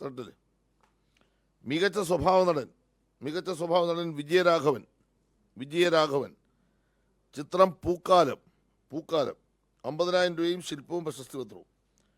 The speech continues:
പ്രായാധിക്യമുള്ള കഥാപാത്രത്തിൻ്റെ വളരെ സൂക്ഷ്മമായ ഭാവങ്ങൾ ആദ്യാവസാനം നിലനിർത്തിക്കൊണ്ട് അവതരിപ്പിച്ച അഭിനയ മികവിന്. ഒന്നുകൂടെ പറയണോ?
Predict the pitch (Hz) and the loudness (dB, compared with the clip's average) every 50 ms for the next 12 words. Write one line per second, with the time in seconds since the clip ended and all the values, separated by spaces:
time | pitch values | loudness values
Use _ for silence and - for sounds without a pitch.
0 | _ _ _ _ _ _ _ _ _ - 113 143 165 180 190 196 190 185 196 185 | _ _ _ _ _ _ _ _ _ -6 -2 0 2 4 4 2 2 0 -2 -4
1 | 190 180 185 185 185 165 165 165 180 180 175 180 175 170 165 165 160 143 - 147 | -4 -2 -2 0 0 2 2 4 4 4 4 4 2 2 0 -4 -6 -6 -10 -12
2 | 143 135 165 170 - - _ _ _ _ _ _ - 113 135 156 160 170 - - | -8 -8 -6 -6 -8 -10 _ _ _ _ _ _ -10 -8 -8 -8 -8 -10 -10 -10
3 | 175 180 - - 185 185 185 180 180 170 147 147 147 143 135 127 110 95 - _ | -10 -12 -8 -6 -4 -2 0 0 0 0 0 0 0 -2 -2 -4 -8 -12 -16 _
4 | _ _ _ _ _ _ _ _ _ _ _ _ - 123 151 165 160 165 180 185 | _ _ _ _ _ _ _ _ _ _ _ _ -8 -6 -6 -4 0 4 6 8
5 | 180 180 170 - 175 165 170 170 165 156 151 165 170 160 139 120 139 - 139 131 | 8 8 6 4 2 2 2 0 0 -2 -4 -4 -6 -6 -8 -12 -12 -12 -10 -8
6 | 135 139 156 156 - _ _ _ _ _ _ _ _ _ _ - 120 139 160 165 | -6 -6 -8 -8 -10 _ _ _ _ _ _ _ _ _ _ -8 -6 -4 -2 -2
7 | 170 175 147 147 151 - - 185 185 165 - - 131 131 135 156 165 165 160 151 | -2 -2 -4 -6 -10 -6 -4 -4 -4 -4 -2 -2 -2 -2 0 0 0 0 -2 -2
8 | 147 147 147 143 131 113 98 - _ _ _ _ _ _ _ _ _ _ _ _ | -2 -2 -2 -2 -2 -4 -8 -12 _ _ _ _ _ _ _ _ _ _ _ _
9 | _ _ _ _ _ _ _ _ _ _ _ _ _ _ _ _ _ _ _ _ | _ _ _ _ _ _ _ _ _ _ _ _ _ _ _ _ _ _ _ _
10 | _ _ _ _ _ _ _ _ _ _ _ _ _ _ _ _ _ - 127 147 | _ _ _ _ _ _ _ _ _ _ _ _ _ _ _ _ _ -10 -4 -2
11 | 160 147 160 156 147 123 98 | -2 0 0 -2 -2 -4 -8